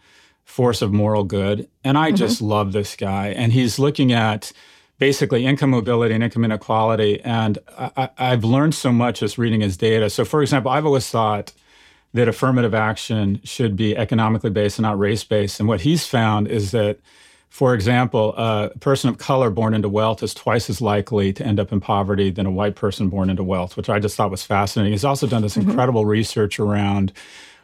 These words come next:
Speaker 1: where you live has a huge component of income mobility. So, for example, a poor person bo-, born in the bottom quintile in Salt Lake has an eleven percent chance of getting to the upper quintile, where someone born in Charlotte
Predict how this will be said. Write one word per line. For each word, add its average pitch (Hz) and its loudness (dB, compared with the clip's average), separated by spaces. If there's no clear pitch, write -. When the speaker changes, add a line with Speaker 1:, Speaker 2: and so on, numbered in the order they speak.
Speaker 1:
where 123 4
you 123 2
live 110 0
has 110 -2
a 110 0
huge 120 -2
component 113 0
of 101 -2
income 120 2
mobility. 104 2
So, 104 -4
for 123 -4
example, 113 0
a 101 0
poor 127 0
person 107 0
bo-, 107 -4
born 113 0
in 110 2
the 104 0
bottom 104 0
quintile 107 0
in 95 -2
Salt 107 -2
Lake 120 0
has 120 2
an 120 2
eleven 127 2
percent 117 -2
chance 110 -2
of 110 -4
getting 107 0
to 104 0
the 107 2
upper 104 -2
quintile, 107 0
where 101 0
someone 110 0
born 104 0
in 95 0
Charlotte 113 0